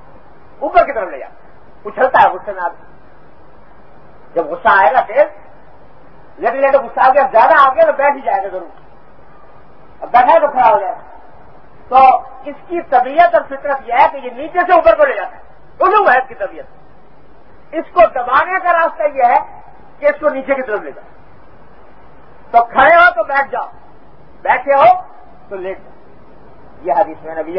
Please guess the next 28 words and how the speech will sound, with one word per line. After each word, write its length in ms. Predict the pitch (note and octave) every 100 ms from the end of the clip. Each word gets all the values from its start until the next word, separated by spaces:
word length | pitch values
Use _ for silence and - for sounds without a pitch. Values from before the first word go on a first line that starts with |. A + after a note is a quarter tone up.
| F#3
کریم 240 | F#3 B3 B3+
صلی 160 | G3 E3+
اللہ 200 | D3+ D#3
علیہ 100 | D#3
وسلم 320 | D3 B2+ B2+
نے 60 | B2+
فرمایا۔ 280 | G#2+ - - - - - - -
تجربہ 440 | A3+ A3+ B3+ B3+ -
ہے 80 | F3+ -
یہ 80 | G3+ - - - - - -
کہ 60 | G3 F#3
آدمی 260 | F#3+ G3
اگر 180 | G3+ F#3+ E3+
یہ 100 | A3+
کام 220 | F#3+ F3 F3
کر 160 | E3+ E3
لے 160 | B3+ F5 - - - - -
تو 120 | -
غصہ 360 | D#3 F3 G#3 C#4 - - - - - -
کم 200 | G#3 -
ہو 80 | B2+
جاتا 260 | G#2+ -
ہے، 60 | A2 -
ٹھنڈا 200 | E3+ B2+
ہو 80 | G2
جاتا 180 | -
ہے۔ 40 | - - - - - - - - - - - - - - - -
تیسرا 420 | D#4 F4+ - F4+